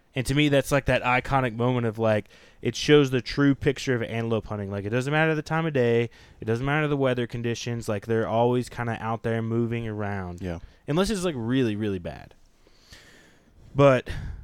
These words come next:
Speaker 1: we, we ended up harvesting. I shot an antelope off that herd,
Speaker 2: Mm-hmm.
Speaker 1: and, uh, I think we lined up for some other shots, and it just didn't happen. And then, like, a, the truck came through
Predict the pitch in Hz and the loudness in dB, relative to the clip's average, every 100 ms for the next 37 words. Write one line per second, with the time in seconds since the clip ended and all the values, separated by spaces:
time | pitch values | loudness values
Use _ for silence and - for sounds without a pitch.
0 | - - 131 135 104 127 135 131 120 - | -18 -8 -2 -2 0 -2 0 0 -2 -4
1 | - 120 123 - 117 104 156 - 104 95 | 0 0 -2 -6 -6 -2 -2 -2 -2 -2
2 | 101 98 98 101 95 104 95 104 101 110 | -4 -4 -4 -4 -4 -6 -6 -4 -4 -6
3 | 123 - 101 110 110 107 104 104 101 98 | -10 -16 -8 -4 -2 -2 -2 -2 -2 -2
4 | 98 - _ _ 113 110 113 117 113 113 | -4 -8 _ _ -6 -4 -4 -2 -2 0
5 | 113 - 107 113 113 107 - 110 110 - | -2 -4 -10 -6 -4 -4 -4 -4 -4 -6
6 | 113 104 104 110 107 107 107 110 110 110 | -10 -8 -10 -8 -6 -6 -6 -6 -4 -4
7 | 107 98 - 95 92 - _ _ _ _ | -4 -6 -6 -8 -8 -12 _ _ _ _
8 | _ _ _ _ _ _ _ - 101 95 | _ _ _ _ _ _ _ -8 -6 -6
9 | - - 107 - 113 98 95 104 104 107 | -6 -6 -6 -6 -6 -6 -6 -4 -2 -2
10 | 104 101 101 | -4 -6 -8